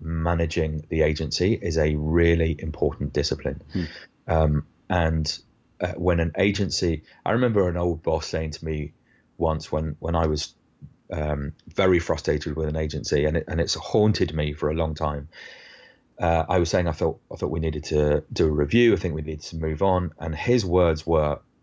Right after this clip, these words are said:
Speaker 1: exactly word for word. He said, "I just need to work out if the problem is with the agency or with your management of the agency."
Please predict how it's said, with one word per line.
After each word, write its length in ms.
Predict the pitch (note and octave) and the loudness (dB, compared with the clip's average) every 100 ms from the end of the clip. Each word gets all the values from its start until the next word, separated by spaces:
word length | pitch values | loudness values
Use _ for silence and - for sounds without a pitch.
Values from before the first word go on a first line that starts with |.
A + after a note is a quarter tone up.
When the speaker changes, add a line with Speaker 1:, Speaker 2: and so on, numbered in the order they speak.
| - | -10
Speaker 1:
exactly 460 | E2+ F2 A2 G#2 | -6 0 0 0
word 240 | F#2+ E2+ D#2 | -2 -2 -2
for 100 | D#2+ | -4
word. 140 | D#2 | -6
He 160 | - D#2+ | -6 -10
said, 380 | - E2 D#2 - - - _ | -4 -2 -2 -6 -20 -20 _
"I 100 | - | -4
just 320 | D#2+ A2 G#2 | 0 0 0
need 180 | A2 F#2 | -2 -2
to 80 | F2+ | 0
work 300 | E2+ D#2+ E2 | 0 0 -2
out 180 | D#2+ C#2+ | -4 -4
if 100 | D2+ | -6
the 80 | |
problem 500 | D#2 - F2 F2 D#2+ - | -6 -4 0 0 0 -4
is 180 | E2 D#2 | -6 -4
with 120 | E2+ | 2
the 100 | F2+ | 4
agency 560 | G2+ G#2+ F2+ C3 D3 - | 4 0 0 2 2 0
or 120 | F2+ | 0
with 160 | D#2+ E2 | 0 2
your 160 | E2 | 0
management 440 | D#2+ D#2+ D#2 D#2 D2 | 0 -2 -2 -6 -6
of 80 | |
the 100 | D2+ | -4
agency." 420 | D2 - - - | -4 -4 -6 -8